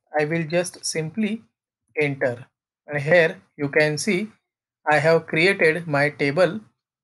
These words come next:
without using insert option. So this is very simple and easy method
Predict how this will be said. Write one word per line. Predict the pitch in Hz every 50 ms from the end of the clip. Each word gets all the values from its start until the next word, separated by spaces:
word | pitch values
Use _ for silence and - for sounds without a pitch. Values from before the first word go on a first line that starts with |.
| _ _
without | 151 147 151 160 175 180 175 170
using | 151 143 139 143 156 208 226 220 - _ _ _ _ _
insert | 165 160 156 147 - - - 170 156 - - - - _ _ _ _
option. | 135 123 - - - - 131 127 131 - _ _ _ _ _ _ _ _ _ _
So | 165 151
this | 160 151 151 202
is | 196 175 165
very | 156 170 170 185 180
simple | 175 - 165 156 156 151 - 180 180 226 233 - - _ _ _ _ _ _
and | 156 156 151 -
easy | 170 156 147 147 196 214
method | 190 165 147 120 - 143 170 220 220